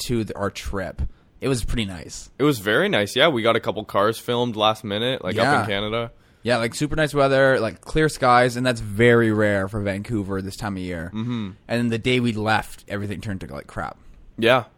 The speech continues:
Speaker 2: Yeah, it got cold. Luckily, though, we didn't have any big snowfall b-, any time before we left.
Speaker 1: Yeah.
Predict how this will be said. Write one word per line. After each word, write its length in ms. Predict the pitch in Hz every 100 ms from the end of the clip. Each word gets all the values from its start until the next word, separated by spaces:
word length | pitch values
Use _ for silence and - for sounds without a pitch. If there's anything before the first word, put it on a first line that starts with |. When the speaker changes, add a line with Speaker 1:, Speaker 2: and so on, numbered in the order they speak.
| _
Speaker 2:
Yeah, 120 | - 120
it 60 |
got 180 | 113 110
cold. 240 | - 120 117
Luckily, 360 | 127 165 160
though, 160 | 135 123
we 100 | 120
didn't 360 | 95 123 123 -
have 280 | 123 110 104 - _ _
any 380 | 127 131 127 120
big 400 | 101 117 107 98
snowfall 640 | - 120 104 98 104 92 90
b-, 100 | 71
any 240 | - 101 101
time 240 | 95 87
before 240 | 80 80 67
we 80 |
left. 340 | 62 - - -
Speaker 1:
Yeah. 320 | 107 87 64